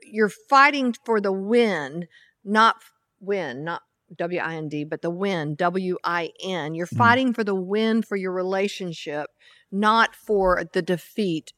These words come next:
Speaker 1: of your spouse. That's important.
Speaker 2: I, I, I can't believe this statement, Lisa. Okay, check this out.
Speaker 1: Okay.
Speaker 2: It's about conflict in marriage.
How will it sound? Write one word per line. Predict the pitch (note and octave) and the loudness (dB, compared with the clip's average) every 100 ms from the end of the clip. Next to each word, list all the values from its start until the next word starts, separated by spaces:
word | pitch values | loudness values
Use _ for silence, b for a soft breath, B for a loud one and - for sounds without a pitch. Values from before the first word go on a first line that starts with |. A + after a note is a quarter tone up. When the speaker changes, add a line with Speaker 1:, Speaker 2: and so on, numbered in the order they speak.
| - | -2
Speaker 1:
of | E3 E3+ | -2 -2
your | E3+ E3 | -6 -6
spouse. | - E3 C3+ - - - b b _ - | -4 0 0 -2 -10 -20 b b _ 2
That's | G#3 G#3 - - | 2 2 -8 -8
important. | G3+ - G3+ A3 | -8 -2 2 6
Speaker 2:
I, | A3 B3 | 6 6
I, | |
I | |
can't | A#3+ D#4+ A3 | 6 6 6
believe | G#3 G3+ | 6 6
this | D#3 A#2+ | 4 4
statement, | D3+ D3 A#2+ | 4 4 -2
Lisa. | G#2+ G2+ A#2 - - | -8 -8 -12 -14 -10
Okay, | - D#3 | -2 0
check | - A#3 | 0 -4
this | D#3 C3 | 0 0
out. | E2 - - | 0 -4 -8
Speaker 1:
Okay. | F#3+ D#3+ - _ _ _ - | -4 -4 -6 _ _ _ 0
Speaker 2:
It's | |
about | C#3+ D#3 | 4 4
conflict | - G3+ G#3 F#3 - | 6 4 4 0 0
in | C#3 | 0
marriage. | G#2+ - - | 0 -4 -14